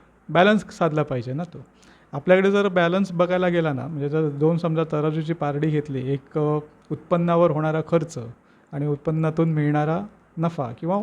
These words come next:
उत्पन्न, तर कोकणातली शेती ही उत्पन्नाच्या होणाऱ्या खर्चाच्याच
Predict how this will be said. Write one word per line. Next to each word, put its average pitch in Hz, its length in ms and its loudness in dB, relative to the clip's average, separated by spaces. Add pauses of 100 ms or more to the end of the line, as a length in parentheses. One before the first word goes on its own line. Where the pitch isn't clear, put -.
(120)
उत्पन्न, 165 460 0 (1000)
तर 175 60 0
कोकणातली 190 540 0
शेती 202 380 0
ही 208 340 2 (420)
उत्पन्नाच्या 196 880 0
होणाऱ्या 180 440 2
खर्चाच्याच 175 540 0